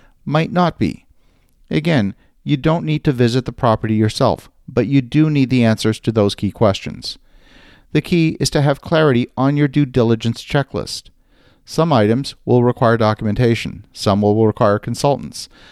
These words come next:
Some will require conversations with neighbors, local politicians, people in the planning department of the city. It all starts with a vision for the finished product and developing a detailed due diligence checklist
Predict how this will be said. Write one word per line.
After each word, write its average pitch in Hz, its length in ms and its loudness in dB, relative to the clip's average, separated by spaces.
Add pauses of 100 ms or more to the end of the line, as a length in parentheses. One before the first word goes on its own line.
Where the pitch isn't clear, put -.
(140)
Some 131 420 0
will 131 220 0
require 135 340 2
conversations 127 800 -2
with 131 180 -2
neighbors, 117 640 2
local 117 320 0
politicians, 110 800 -2 (360)
people 165 300 0
in 165 60 0
the 156 80 -2
planning 156 320 0
department 139 380 0
of 135 80 -4
the 139 80 -2
city. 123 380 -2 (760)
It 143 240 0
all 131 240 4
starts 117 360 0
with 131 160 2
a 127 60 2
vision 120 380 0
for 120 120 -6
the 113 80 0
finished 107 300 -2
product 95 400 0 (440)
and 135 360 2
developing 123 500 0
a 123 60 0
detailed 117 400 0
due 120 100 -2
diligence 110 520 0
checklist 107 460 -4